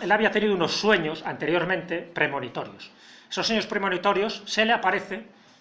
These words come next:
lo que él decía, el espíritu de Charles Dickens. Igual que el famoso espíritu de Dante, en este caso se le aparece el espíritu de Charles Dickens. A este hombre, que se llamaba Thomas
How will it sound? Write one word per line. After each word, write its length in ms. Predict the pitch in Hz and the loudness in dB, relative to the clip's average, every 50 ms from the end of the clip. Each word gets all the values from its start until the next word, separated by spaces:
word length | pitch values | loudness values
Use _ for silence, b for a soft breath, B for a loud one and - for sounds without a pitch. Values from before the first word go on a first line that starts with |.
| b b _ _ _ _ _ - | b b _ _ _ _ _ -12
lo 100 | 135 - | -10 -2
que 80 | - 170 | 0 0
él 60 | 156 | 0
decía, 300 | 151 147 - 180 170 160 | 0 -2 -2 0 2 2
el 80 | 147 139 | 2 0
espíritu 480 | - - - - 202 190 202 - 165 | -4 -6 -6 -6 -6 -6 -6 -6 -6
de 80 | 135 127 | -8 -8
Charles 240 | - 151 127 - - | -8 -10 -12 -12 -16
Dickens. 340 | - - - - - - _ _ _ | -20 -20 -20 -20 -20 -20 _ _ _
Igual 240 | 143 127 - 269 269 | -6 -4 -2 -2 0
que 340 | - 214 214 220 208 208 202 | 0 2 2 2 2 0 -2
el 400 | 196 196 196 - - - - 175 | -6 -8 -12 -14 -18 -20 -8 -4
famoso 300 | 196 185 220 208 - 202 | -2 -2 -2 -2 -2 -4
espíritu 440 | 175 - 226 214 208 196 202 190 185 | -2 0 2 2 2 2 2 0 0
de 240 | 190 190 190 190 | 2 2 2 4
Dante, 280 | 185 254 269 240 - 175 | 4 4 2 2 0 -4
en 160 | 151 - B B B B B B B - | -8 -8 B B B B B B B -2
este 180 | 185 175 - | -2 0 2
caso 180 | - 240 - 262 | 2 2 2 2
se 60 | 190 | 0
le 80 | 185 175 | 0 0
aparece 220 | 165 180 185 226 | 0 0 -2 -4
el 80 | 220 175 | -4 -6
espíritu 260 | - - 214 214 185 | -4 -4 -4 -4 -4
de 60 | 151 | -4
Charles 240 | - 143 147 165 165 | -4 -4 -4 -4 -6
Dickens. 160 | - 117 98 - - _ B B B B B B B B B B B B | -8 -12 -16 -18 -20 _ B B B B B B B B B B B B
A 100 | - 214 | 4 4
este 220 | 226 - - 277 | 4 4 4 2
hombre, 260 | 269 226 202 190 - - - - - _ _ _ - | 2 2 2 0 -4 -6 -12 -20 -20 _ _ _ -12
que 80 | - - | -8 -4
se 60 | - | -2
llamaba 400 | 156 151 185 180 151 - - - | 2 2 4 4 4 2 4 6
Thomas 440 | 226 247 - 151 139 - - - | 6 6 6 4 2 -4 -6 -10